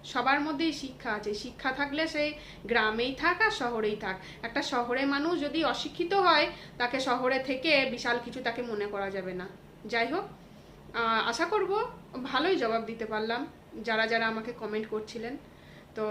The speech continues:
বিকেলে বেরোলাম, এটা ভালো হলো, নন্দিকেশ্বরী তলাটা গেলাম, এটাও ভালো হলো। তো যাই হোক,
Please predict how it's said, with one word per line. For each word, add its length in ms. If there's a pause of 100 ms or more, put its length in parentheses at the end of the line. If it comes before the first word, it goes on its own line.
(360)
বিকেলে 440
বেরোলাম, 460
এটা 160 (140)
ভালো 280
হলো, 280 (240)
নন্দিকেশ্বরী 540
তলাটা 320
গেলাম, 420 (100)
এটাও 280 (160)
ভালো 220
হলো। 300 (340)
তো 80
যাই 240
হোক, 160